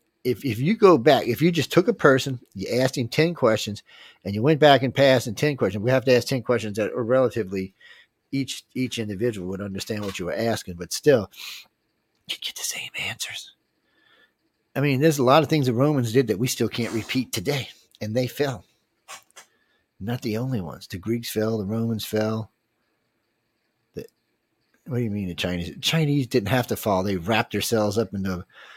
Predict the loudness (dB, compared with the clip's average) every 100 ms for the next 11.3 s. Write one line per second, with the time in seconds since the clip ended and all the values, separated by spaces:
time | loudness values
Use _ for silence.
0 | -20 _ -10 -6 -8 -4 0 0 2 0
1 | 2 2 2 2 0 0 2 2 0 -2
2 | -2 -2 -2 0 0 -2 -8 _ _ _
3 | _ _ _ _ _ _ _ _ _ _
4 | _ _ _ _ _ _ _ _ _ _
5 | _ _ _ -10 -6 -4 -2 -2 0 0
6 | 0 4 6 6 4 2 2 6 8 8
7 | 6 4 0 -4 -8 -12 _ _ _ _
8 | _ _ _ _ _ _ _ _ _ _
9 | _ _ _ _ _ -20 -20 _ _ _
10 | _ -20 _ _ _ _ _ _ -10 -4
11 | -2 -4